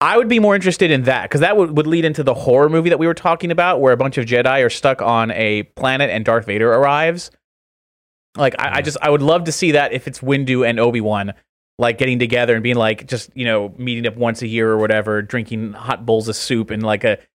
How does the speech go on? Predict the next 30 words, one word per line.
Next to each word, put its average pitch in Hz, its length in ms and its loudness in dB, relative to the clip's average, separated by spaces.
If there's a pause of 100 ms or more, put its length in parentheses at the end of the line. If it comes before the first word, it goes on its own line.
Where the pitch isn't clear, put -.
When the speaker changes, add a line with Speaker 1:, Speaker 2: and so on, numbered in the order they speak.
Speaker 1:
in 117 140 -4
a 107 40 0
danky 117 440 -4
corner 120 460 0
of, 107 220 2
uh, 104 460 2
of 98 100 -10
some 113 500 -6
uncharted 120 640 -2
planet 117 580 -4 (340)
and 113 260 -2
just - 400 -6
trading 127 400 -2
what 117 100 2
little 123 220 2
they 117 160 0
know 113 200 4
about 110 220 0
who 127 180 -4
has 113 160 -2
survived 107 560 0
and 104 120 -8
how 113 180 -2
they 107 120 -2
can 104 180 -8
plan 107 320 -4
to 101 80 -2
rebuild 104 480 -6
the 101 80 -10
Jedi. 104 380 0